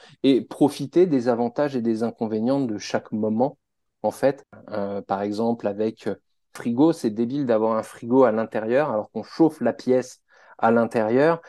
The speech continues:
et que le frigo est obligé de se refroidir pour compenser la chaleur de l'intérieur alors que dehors, il fait froid. Donc, il suffirait de le mettre dehors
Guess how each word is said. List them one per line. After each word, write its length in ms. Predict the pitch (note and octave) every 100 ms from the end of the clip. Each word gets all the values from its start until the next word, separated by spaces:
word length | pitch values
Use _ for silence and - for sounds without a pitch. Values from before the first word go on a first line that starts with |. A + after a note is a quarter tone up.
| - -
et 80 | G#2+
que 80 | B2
le 80 |
frigo 380 | A#2+ - C3+ D3+
est 200 | B2+ -
obligé 500 | D#3+ D#3 D#3+ D3 E3
de 120 | D3+ A#2+
se 180 | -
refroidir 760 | A#2+ A#2+ D3 - C#3 B2+ C#3+ D3+
pour 220 | - A#2
compenser 500 | - C#3+ C3+ C3 C#3+
la 100 | C3
chaleur 480 | A2 B2 A#2+ C3 B2 _ - _ -
de 80 |
l'intérieur 420 | A#2 A2 B2 D#3 -
alors 200 | E3 -
que 80 | A2+
dehors, 280 | A2+ C#3
il 60 | C#3
fait 120 | -
froid. 380 | A#2+ - D#3+ D#3 _ _ _ -
Donc, 180 | A#2
il 60 | A#2+
suffirait 320 | G#2+ C3 C3
de 60 | C3+
le 80 | A2
mettre 280 | C3+ C3+
dehors 500 | A#2 A2 A2 F3 G#3